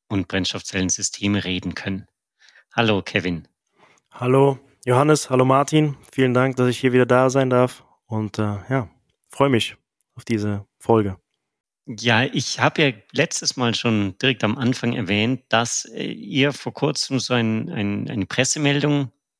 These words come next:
Speaker 1: äh, veröffentlicht habt, wo es um einen Wasserstoffbagger geht. Und das, äh,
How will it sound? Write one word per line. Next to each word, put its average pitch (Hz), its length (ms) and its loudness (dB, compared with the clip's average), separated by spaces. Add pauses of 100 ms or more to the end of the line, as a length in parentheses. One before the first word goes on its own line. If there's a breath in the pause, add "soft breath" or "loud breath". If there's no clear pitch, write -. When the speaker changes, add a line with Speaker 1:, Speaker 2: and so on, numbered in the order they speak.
Speaker 1:
äh, 196 180 -8
veröffentlicht 131 540 -4
habt, - 260 -6 (480 soft breath)
wo 120 280 2
es - 180 -2
um 120 320 2
einen 107 360 0
Wasserstoffbagger 104 1080 -2
geht. 90 380 -10 (440 soft breath)
Und 123 300 4 (920)
das, - 520 -4
äh, 175 220 -10